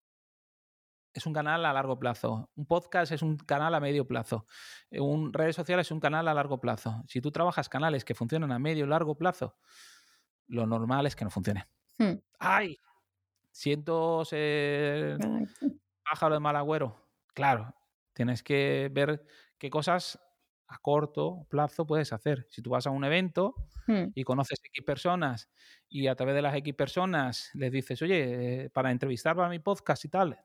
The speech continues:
Speaker 1: ¿tú te crees que una persona en tu cara te va a decir que no? Muy difícil, pues hay que utilizarlo. ¿Tú crees que en tu cara una persona te va a decir que no a un guest blogging? Pues en, hay que utilizarlo. Entonces hay que utilizar un poquito esa psicología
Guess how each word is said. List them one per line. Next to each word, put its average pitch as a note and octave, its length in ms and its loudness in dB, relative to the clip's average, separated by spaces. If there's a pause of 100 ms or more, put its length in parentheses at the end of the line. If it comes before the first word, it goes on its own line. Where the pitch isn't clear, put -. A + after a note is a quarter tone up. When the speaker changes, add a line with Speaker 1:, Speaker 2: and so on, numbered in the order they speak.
(100)
Speaker 1:
¿tú E3+ 80 -6
te B3+ 160 4
crees G3+ 200 0
que - 100 -4
una C#3+ 120 2
persona C#3 440 0 (440)
en D#3 220 0
tu D3+ 220 -2
cara E3 280 2
te C#3+ 80 -4
va C#3 100 0
a - 20 2
decir C3 240 -4
que A#2 120 -2
no? - 360 0 (400)
Muy A#2 160 2
difícil, A#2 420 0
pues - 260 -10
hay G#2+ 160 -6
que G2+ 100 -10
utilizarlo. G#2 580 -4 (340)
¿Tú F#3+ 120 -4
crees C4 260 2
que G#3+ 100 -4
en F#3 100 -4
tu E3 140 -4
cara F3 180 6
una E3+ 120 0
persona D#3+ 240 0
te D#3+ 60 0
va D#3 100 2
a D3 40 4
decir D3 320 -2
que C#3 140 0
no D3 160 0
a D3 60 2
un C#3+ 140 0
guest C3+ 180 -2
blogging? F3+ 460 0 (240)
Pues - 220 -8 (300)
en, A#2 280 4 (160)
hay A2 140 -4
que - 80 -4
utilizarlo. G2+ 540 -8 (280)
Entonces D#3 220 -4
hay A3+ 60 -2
que A#3+ 240 0
utilizar G#3+ 340 0
un G#3+ 60 0
poquito G3+ 280 2
esa G3 180 2
psicología F#3+ 800 0